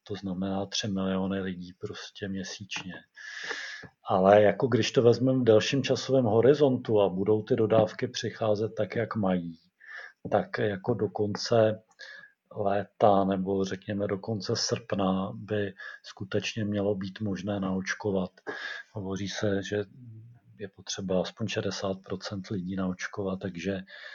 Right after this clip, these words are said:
to si myslím, že jako z hlediska počtu vakcín by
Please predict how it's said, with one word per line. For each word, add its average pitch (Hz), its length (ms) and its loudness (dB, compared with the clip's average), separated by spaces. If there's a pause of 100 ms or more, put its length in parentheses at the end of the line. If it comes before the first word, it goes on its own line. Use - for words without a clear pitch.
(200)
to - 100 -12
si - 160 -4
myslím, 101 420 -2
že 98 100 2
jako 104 520 6 (500)
z - 60 -12
hlediska 113 440 4
počtu - 440 4
vakcín 110 840 4 (1040)
by 113 380 -2